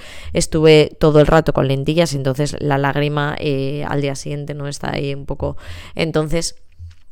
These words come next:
se me notaba más, o sea, y la gente lo nota más quizás en que los tengo muy vidriosos a punto de llorar o rojitos antes de decirme,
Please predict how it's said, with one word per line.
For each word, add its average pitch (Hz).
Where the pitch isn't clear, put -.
se 196
me 180
notaba 180
más, 185
o -
sea, 160
y 170
la 160
gente 165
lo 180
nota 175
más 175
quizás 160
en 165
que 160
los 156
tengo 170
muy 180
vidriosos 175
a 151
punto 165
de 165
llorar 165
o 165
rojitos 180
antes 175
de 180
decirme, 160